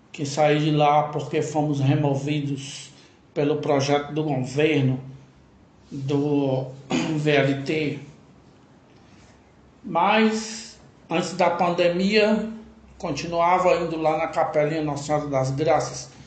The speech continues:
tocar nas missas todos os domingos, do Padre Lino e do Padre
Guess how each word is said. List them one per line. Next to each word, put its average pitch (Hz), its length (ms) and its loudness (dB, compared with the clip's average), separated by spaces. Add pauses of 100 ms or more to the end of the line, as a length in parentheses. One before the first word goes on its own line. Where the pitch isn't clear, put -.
(580)
tocar 160 440 2
nas 151 200 2
missas 156 960 -4 (160)
todos 175 380 2
os 156 200 0
domingos, 160 960 -6 (960)
do 147 100 -2
Padre 165 540 2
Lino 208 580 0 (720)
e 156 120 -4
do 156 120 -2 (160)
Padre 156 760 2